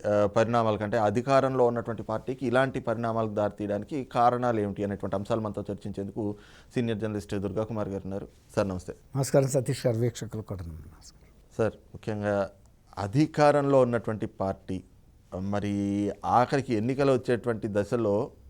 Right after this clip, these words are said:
Speaker 1: ఆ పార్టీలోకి వలసలు ఎక్కువ ఉంటాయి, అక్కడికి చేరికలు ఎక్కువ ఉంటాయి, ఇలాంటి పరిణామాలు చూస్తూ ఉంటాం. కానీ ఈ రోజున జగన్మోహన్ రెడ్డి గారి పని తీరు కానీ, ఆయన పార్టీ పరిస్థితి కానీ చూస్తే, ఒకవైపునేమో రాజీనామాలు, ఇంకోవైపునేమో అసమ్మతులు.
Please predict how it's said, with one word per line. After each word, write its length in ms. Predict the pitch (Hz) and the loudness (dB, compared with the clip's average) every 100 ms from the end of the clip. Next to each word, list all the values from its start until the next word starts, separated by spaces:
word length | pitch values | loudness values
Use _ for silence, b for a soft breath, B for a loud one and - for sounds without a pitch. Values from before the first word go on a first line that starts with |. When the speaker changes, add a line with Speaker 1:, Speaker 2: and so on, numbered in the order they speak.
| - - - | -20 -16 -4
Speaker 1:
ఆ 160 | 107 131 | 0 0
పార్టీలోకి 680 | 135 135 - 160 151 143 139 | 2 2 2 0 4 2 4
వలసలు 360 | 120 113 117 | 2 2 -2
ఎక్కువ 260 | 107 - 107 | -6 -6 -6
ఉంటాయి, 240 | 101 110 | -2 -2
అక్కడికి 580 | 107 - 117 107 - 117 | -2 -4 -6 -6 -4 0
చేరికలు 320 | 120 120 117 | 0 0 -4
ఎక్కువ 240 | 107 - 101 | -4 -6 -6
ఉంటాయి, 280 | 98 113 | -4 -2
ఇలాంటి 280 | 104 110 117 | 0 -2 -2
పరిణామాలు 480 | 110 110 110 113 104 | -4 -2 -2 -4 -4
చూస్తూ 180 | 98 104 | -6 -6
ఉంటాం. 220 | 92 90 | -6 -4
కానీ 180 | 101 135 | -2 0
ఈ 40 | |
రోజున 280 | 117 127 135 | 0 0 0
జగన్మోహన్ 540 | 107 120 139 135 123 | -2 -2 0 0 0
రెడ్డి 240 | 117 110 113 | 0 -2 0
గారి 240 | 110 107 | 0 0
పని 260 | 98 104 101 - - | -2 -4 -6 -12 -8
తీరు 160 | 110 | -4
కానీ, 260 | 107 104 110 B B B B | -2 -4 -4 B B B B
ఆయన 140 | 110 104 | -2 2
పార్టీ 320 | 110 110 120 | 2 2 0
పరిస్థితి 400 | 98 107 - 107 | -2 -2 -2 -2
కానీ 180 | 104 98 | -2 -2
చూస్తే, 280 | 95 117 101 | -4 -2 -2
ఒకవైపునేమో 920 | 101 98 107 127 117 113 120 143 165 | 0 0 0 -2 -2 -2 -2 0 2
రాజీనామాలు, 760 | 117 143 135 147 120 98 92 - - b b | 6 6 8 6 6 2 -4 -8 -18 b b
ఇంకోవైపునేమో 960 | 117 120 127 120 139 135 - 127 127 151 | -2 4 4 6 2 -2 -10 -6 -2 0
అసమ్మతులు. 720 | 113 170 156 143 101 95 92 | 4 6 6 4 2 0 -4